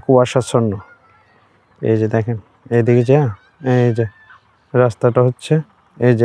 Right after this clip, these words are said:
এত দূর পর্যন্ত কাজ হইছে, মোটামুটি এ পর্যন্ত রাস্তা চলে আসছে। এখন শুধু এই পাশ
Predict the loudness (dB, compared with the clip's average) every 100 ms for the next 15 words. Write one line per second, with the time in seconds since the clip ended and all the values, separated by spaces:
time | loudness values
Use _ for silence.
0 | 2 2 0 2 2 2 2 0 -2 -6
1 | _ _ _ _ _ _ _ -2 -2 -2
2 | 0 0 0 -4 -6 -12 _ _ _ _
3 | _ _ _ _ _ _ _ _ _ 0
4 | 2 2 2 2 2 2 0 0 -2 -2
5 | -2 -2 -6 -16 -20 _ -2 2 0 -2
6 | -6 -6 -8 _ _ _ _ _ _ _
7 | _ _ -2 0 0 0 -4 0 2 2
8 | -2 -2 0 0 -2